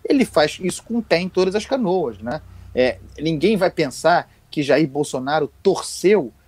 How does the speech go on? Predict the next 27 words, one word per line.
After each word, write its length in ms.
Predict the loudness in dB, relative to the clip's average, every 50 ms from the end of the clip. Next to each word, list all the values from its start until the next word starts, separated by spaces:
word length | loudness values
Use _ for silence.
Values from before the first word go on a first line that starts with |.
| _ _ _ _ _ _ _ 2
para 220 | 2 4 4 2
que 100 | -2 -6
o 40 | -6
Brasil 260 | -4 -4 -4 -4 -6 -10
chegasse 500 | -10 -10 -10 -4 -4 -4 -4 -4 -6 -8
a 20 |
essa 120 | -10 -10
situação 380 | -12 -10 -8 -8 -8 -8 -10 -14
que 80 | -8 -8
tem 160 | -6 -6 -4
hoje, 180 | -4 -4 -4
de 80 | -6 -6
mais 240 | -4 -4 -4 -2 -4
de 80 | -4
mil 240 | -4 -4 -2 -2 -2
mortos, 640 | 0 2 2 2 2 2 -2 -6 -8 -8 -8 -12 -18 _ -20 -20 _ _ -18 -4 0
é, 240 | 2 4 4 4 2 -2
no-, 280 | -6 -4 -2 0 0 -2 -2
notificados 680 | -4 -6 -4 -4 -6 -8 -4 0 2 2 2 0 -2
nas 140 | -6 -6 -6
últimas 240 | -6 -6 -6 -8 -8
vinte 160 | -8 -12 -6
e 40 | -2
quatro 320 | -2 -2 0 0 0 2
horas. 280 | 2 2 0 -4 -8 -16 _ -20 -20 -6 -4
Ele 200 | -2 0 0 0
torcia 800 | 2 0 0 0 0 -4 -6 -4 -2 -2 2 2 2 2 2